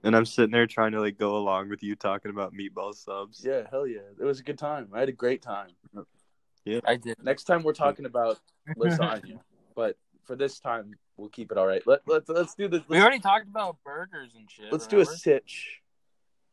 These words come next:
Speaker 3: Yeah.
Speaker 2: What's a sitch?
Speaker 3: Do you know, so, you know, a sitch is a situation.
Speaker 2: I assume.
Speaker 3: Yeah, so we pick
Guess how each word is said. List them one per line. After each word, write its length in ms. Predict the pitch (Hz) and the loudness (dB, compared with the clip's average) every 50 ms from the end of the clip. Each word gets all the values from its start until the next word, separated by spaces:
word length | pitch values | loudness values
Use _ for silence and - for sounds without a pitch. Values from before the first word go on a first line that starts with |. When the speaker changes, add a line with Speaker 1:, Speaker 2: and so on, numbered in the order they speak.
| _ _ _ _ _ _ _ _ _ _ - | _ _ _ _ _ _ _ _ _ _ -6
Speaker 3:
Yeah. 100 | 127 131 | -2 0
Speaker 2:
What's 160 | 147 123 - | 0 0 -2
a 60 | 143 | -6
sitch? 520 | - - 135 110 95 - - - - - _ - | -6 -4 -4 -4 -4 -6 -12 -20 -20 -20 _ -14
Speaker 3:
Do 80 | - | -14
you 60 | 139 - | -12 -12
know, 80 | 151 151 - _ | -12 -14 -14 _
so, 240 | 151 - - 165 156 - _ _ _ - | -14 -8 -8 -8 -8 -8 _ _ _ -14
you 140 | 143 151 | -6 -4
know, 100 | 156 156 - - 135 | -4 -4 -4 -6 -8
a 60 | 151 | -8
sitch 360 | - - - 185 202 196 - 170 | -8 -6 -4 -4 -4 -4 -6 -8
is 120 | 160 151 | -10 -10
a 60 | 147 | -12
situation. 760 | - - 160 151 - 147 139 131 131 156 160 - - 113 98 - | -12 -12 -12 -10 -8 -6 -4 -4 -4 -6 -8 -10 -12 -14 -8 -4
Speaker 2:
I 140 | 117 131 135 - _ 127 | -4 -4 -4 -6 _ -12
assume. 360 | 127 - - 120 120 123 139 - _ _ _ _ _ _ _ _ _ _ _ _ _ _ _ _ _ _ _ _ _ _ _ | -10 -10 -10 -10 -12 -12 -16 -20 _ _ _ _ _ _ _ _ _ _ _ _ _ _ _ _ _ _ _ _ _ _ _
Speaker 3:
Yeah, 260 | - 143 143 135 123 117 | -4 0 0 0 0 -2
so 240 | - - 160 147 | -4 -6 -6 -6
we 120 | 147 143 127 | -6 -8 -10
pick 460 | - - - 170 170 175 - - | -12 -6 -4 -2 -2 -4 -6 -10